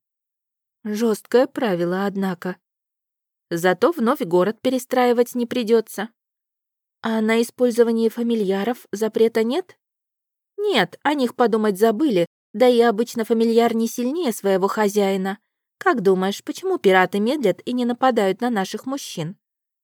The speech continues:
Фамильяра твоего жениха боятся. Они его еще не видели, но уже боятся. Он должен быть не слабее, чем вторая ипостась хозяина.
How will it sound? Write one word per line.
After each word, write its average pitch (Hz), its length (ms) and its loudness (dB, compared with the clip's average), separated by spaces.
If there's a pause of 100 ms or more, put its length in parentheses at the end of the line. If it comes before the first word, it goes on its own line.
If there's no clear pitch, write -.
(120)
Фамильяра 277 500 4
твоего 247 360 4
жениха 254 420 -2
боятся. 175 640 -2 (340)
Они 247 320 0
его 233 180 6
еще 233 260 0
не 233 160 -2
видели, 208 540 2
но 226 180 -2
уже 190 280 2
боятся. 240 680 -2 (380)
Он 220 220 2
должен 208 360 4
быть 220 180 -2
не 220 100 -2
слабее, 214 500 -2
чем 190 180 -8
вторая 226 480 0
ипостась 233 440 -4
хозяина. 165 680 -2